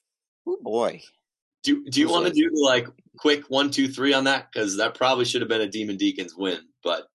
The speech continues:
Speaker 2: uh,
Speaker 1: All right, so this is from Deacon Sports on Twitter, who put together this small little recap.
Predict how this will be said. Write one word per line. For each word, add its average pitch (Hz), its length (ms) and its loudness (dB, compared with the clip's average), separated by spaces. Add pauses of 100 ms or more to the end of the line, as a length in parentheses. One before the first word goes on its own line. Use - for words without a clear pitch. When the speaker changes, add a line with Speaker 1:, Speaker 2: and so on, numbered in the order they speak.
Speaker 2:
uh, 92 60 0
Speaker 1:
All 87 400 6
right, 90 260 4
so 117 200 6
this 123 420 4
is 135 480 6
from 113 560 6
Deacon 113 340 4
Sports 98 380 2
on 90 240 -2
Twitter, 90 560 2
who 87 120 -2
put 85 220 -4
together 85 320 0
this 80 220 -4
small 82 360 -4
little 78 200 -4
recap. 80 460 -2